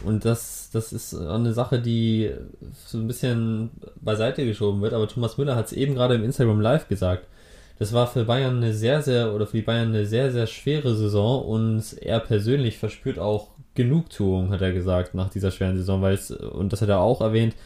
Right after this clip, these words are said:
für ihn auch nicht rund lief. Es war nochmal gefühlt so eine Spitze Richtung Kovac und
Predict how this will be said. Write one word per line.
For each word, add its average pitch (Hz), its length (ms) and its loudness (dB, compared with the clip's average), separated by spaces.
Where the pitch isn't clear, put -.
für - 160 -4
ihn 117 240 4
auch 117 180 4
nicht 143 140 6
rund 135 260 4
lief. 143 120 2
Es 117 100 -6
war 117 160 6
nochmal 127 460 4
gefühlt 123 260 -2
so 123 80 0
eine 113 100 2
Spitze 127 380 -2
Richtung 120 240 0
Kovac 139 500 2
und 113 420 4